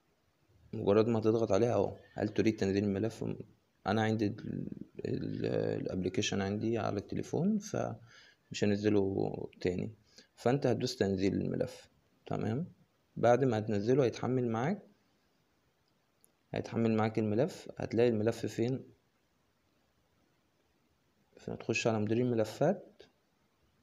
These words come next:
<clears throat> والتطبيقات على طول. أنا عندي التطبيق تحت أهو، آخر واحد أهو.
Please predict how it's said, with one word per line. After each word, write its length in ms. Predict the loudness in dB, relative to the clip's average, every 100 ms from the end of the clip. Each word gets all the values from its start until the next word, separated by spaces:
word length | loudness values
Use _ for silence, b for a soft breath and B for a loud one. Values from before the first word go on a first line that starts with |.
| _ _ _
<clears throat> 1800 | 6 6 4 -4 -20 _ _ _ _ _ _ _ _ _ -20 _ _ -8
والتطبيقات 720 | -2 0 2 2 0 -2 -4 -14 _ _ -6
على 160 | -6
طول. 240 | -4 -8 -10 -18 _ _ _ _ _ _ _ _ _ _ _ _ _ _ _ _ _ _ _ _ _ _ _ _ _ _ _ _ _ -20 -20 -20 -20 -20 -20 _ _ _ _ _ _ _ _ _ _ _ _
أنا 120 | 0
عندي 160 | 2 2
التطبيق 360 | 2 2 2 2
تحت 280 | -2 0
أهو، 160 | -2 0
آخر 220 | 0 2
واحد 340 | 2 0 -4 -6
أهو. 140 | -10